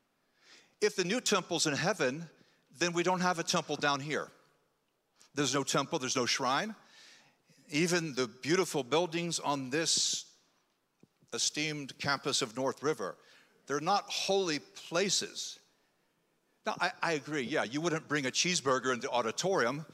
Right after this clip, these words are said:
First, it's against the rules. Secondly, you know, it's, uh, how come you only got one for yourself? You know, it's kind of rude. <laughs> But you also wouldn't do it, I understand, because this is where we sing and pray and get into the Word. It would feel kind of inappropriate.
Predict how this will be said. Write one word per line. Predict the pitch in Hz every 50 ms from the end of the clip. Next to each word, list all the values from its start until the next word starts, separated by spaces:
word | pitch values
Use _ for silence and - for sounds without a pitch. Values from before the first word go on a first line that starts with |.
| - _
First, | - 147 156 147 -
it's | 139 117 -
against | 117 - 127 123 -
the | - 127
rules. | 104 110 117 123 147 143
Secondly, | - 160 160 - - 135 120 - - 127 - - - - - - - - - _ _ _ _ _ _ _ _ _ _
you | - 160 156 156 143
know, | 131 120 120 175 - - - - - - - - _
it's, | - 127 120 - - -
uh, | 123 110 104 98 95 - - - - _ _ _ _ _ _ -
how | - - -
come | 160 - - 160 151
you | 151 151 147
only | 151 151 139 123
got | 117 135 135 127
one | 131 143 139
for | - -
yourself? | 127 123 117 - 165 143 90 - -
You | 139 127
know, | 113 113
it's | -
kind | - - 147 123
of | 107 104
rude. | 113 127 113 82 - - - - - - - - - - _ _ _ _ - _ _ _ _ _ _ - - -
<laughs> | 110 - - - - _ - - - - - - - - - - - -
But | 233 214 190
you | 196 214
also | 240 226 - 208
wouldn't | 175 170 160 147 -
do | - 139 165
it, | 190
I | 208
understand, | 202 175 175 160 - - 143 156 180
because | 180 147 - -
this | 156 139
is | -
where | 165 156 165
we | 165 170 165
sing | - - 165 160 160 170
and | 170 170 156
pray | - 143 131 135 147 160 160
and | 156 131 123
get | 123 147
into | 151 160 151 - 170
the | 156 175
Word. | 151 127 120 127 135 143
It | 147
would | 147 156 151 -
feel | - - - - - - - 185 175
kind | 180 - 170 156
of | 147
inappropriate. | 147 143 135 - - 165 180 180 - - 104 87 78